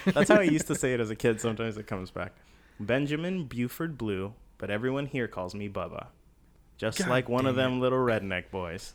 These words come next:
Speaker 2: Can
Speaker 1: What's
Speaker 2: you
Speaker 1: the
Speaker 2: believe that?
Speaker 1: actor's name?
Speaker 2: <laughs> Uh, his real name is,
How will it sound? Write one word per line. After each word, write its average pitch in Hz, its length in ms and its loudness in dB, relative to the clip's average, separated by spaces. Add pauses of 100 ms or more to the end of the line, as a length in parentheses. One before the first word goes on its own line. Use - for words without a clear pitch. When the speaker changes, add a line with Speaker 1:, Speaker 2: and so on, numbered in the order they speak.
Speaker 2:
Can - 80 2
Speaker 1:
What's 156 120 6
Speaker 2:
you 208 100 2
Speaker 1:
the 226 100 8
Speaker 2:
believe 175 240 8
that? 160 220 6
Speaker 1:
actor's 135 360 4
name? 101 460 -6
Speaker 2:
<laughs> - 40 -20 (760)
Uh, 104 420 2
his 110 400 -4
real 110 420 -2
name 101 540 -4
is, 98 460 -6